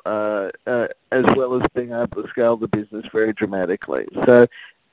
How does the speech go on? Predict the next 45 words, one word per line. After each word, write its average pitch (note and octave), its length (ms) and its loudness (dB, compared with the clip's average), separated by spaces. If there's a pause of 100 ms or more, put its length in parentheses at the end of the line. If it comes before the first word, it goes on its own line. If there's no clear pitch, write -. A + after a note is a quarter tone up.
(120)
as B2 140 8
far D3+ 280 10
as B2 60 2
we're B2+ 160 -4
concerned, B2 420 -8
everything A#2+ 480 -6
we're A2+ 280 0 (840)
moving C3+ 400 8
in B2 100 -4
the A#2 80 4
right A#2 260 6
direction. D#3 600 2 (500)
Uh, C3 420 0
obviously, C3 880 0
yeah, A#2+ 220 0
we're A#2+ 180 -2
not C3 260 -2
sitting C3 220 -4
on C3 160 -4
our B2+ 140 0
laurels. D#3 480 4
We're, C3 320 0
we're, B2+ 420 0
um, B2+ 220 -6 (480)
if A2+ 160 -2
you D3+ 100 2
look C3+ 160 0
at B2+ 100 -4
the B2+ 60 -4
numbers C3 360 -4
in B2+ 100 -8
the B2+ 80 -6
market, C3+ 480 0
you'll B2 220 -2
see C3+ 140 2
we're C3 280 2
expected B2 560 -2
to B2+ 100 -6
double B2 400 2
in B2 120 -20
size B2 340 0
again B2+ 280 -4
in B2 140 -10
twenty A#2 320 -4
twenty. D#2+ 340 -8